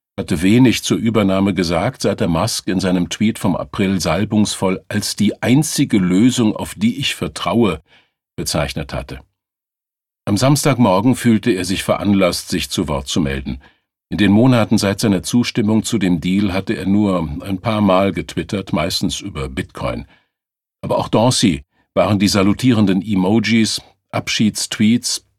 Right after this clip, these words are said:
und die Verzweiflung nicht entgangen, die seine Timeline füllten. „Ich sehe,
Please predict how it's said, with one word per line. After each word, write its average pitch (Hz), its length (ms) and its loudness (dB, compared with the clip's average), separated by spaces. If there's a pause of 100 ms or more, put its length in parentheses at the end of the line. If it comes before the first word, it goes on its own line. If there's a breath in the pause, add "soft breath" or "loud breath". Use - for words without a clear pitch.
und 107 160 -4
die 101 60 -2
Verzweiflung 101 760 0
nicht 90 220 0
entgangen, 95 560 0
die 92 160 0
seine 90 320 0
Timeline 85 560 -2
füllten. - 440 -12 (600)
„Ich - 140 -4
sehe, 113 460 0